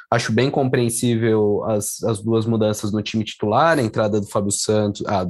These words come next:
entrada do Piton no lugar do Fábio Santos, a entrada do Luan no do Renato. É, acho que,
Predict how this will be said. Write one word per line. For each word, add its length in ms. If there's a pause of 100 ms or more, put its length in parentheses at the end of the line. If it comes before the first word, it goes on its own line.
entrada 340
do 120
Piton 320
no 80
lugar 260
do 60
Fábio 220
Santos, 420
a 40
entrada 440
do 100
Luan 300
no 100
do 80
Renato. 720 (580)
É, 600
acho 260
que, 260